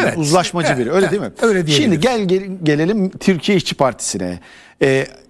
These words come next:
Speaker 2: hepsi arkadaşlarımız.
Speaker 1: Tamam.
Speaker 2: Yani
Speaker 1: Evet.
Speaker 2: Erkan Başkan'da,
Speaker 1: Tamam.
Speaker 2: Ahmet'te, Barış'ta, Sera'da. Ee, ve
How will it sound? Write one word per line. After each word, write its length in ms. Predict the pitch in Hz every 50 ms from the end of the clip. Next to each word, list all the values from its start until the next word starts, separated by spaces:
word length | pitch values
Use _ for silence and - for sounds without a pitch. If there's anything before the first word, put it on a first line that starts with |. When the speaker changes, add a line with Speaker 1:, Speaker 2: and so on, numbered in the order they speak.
| _ _ _ _ _ _ -
Speaker 2:
hepsi 280 | 165 190 185 - - 185
arkadaşlarımız. 760 | 160 135 160 156 139 - - 143 127 117 101 - - - - - - -
Speaker 1:
Tamam. 240 | 143 127 101 95 -
Speaker 2:
Yani 260 | 139 139 139 135 139
Speaker 1:
Evet. 640 | 139 135 - - - _ _ _ _ - 135 156 147
Speaker 2:
Erkan 360 | 139 - 156 151 151 151 151 - -
Başkan'da, 640 | 151 147 139 - - 156 151 147 147 151 151 151 147
Speaker 1:
Tamam. 140 | 147 151 147 127
Speaker 2:
Ahmet'te, 520 | 135 151 156 151 - - - 151 143 127
Barış'ta, 380 | 143 147 147 143 - - 160 139
Sera'da. 500 | - 151 147 143 143 127 117 113 101 - - - - - - - - _ -
Ee, 280 | 147 143 139 139 147 143 - - _ -
ve 260 | 139 151 202 214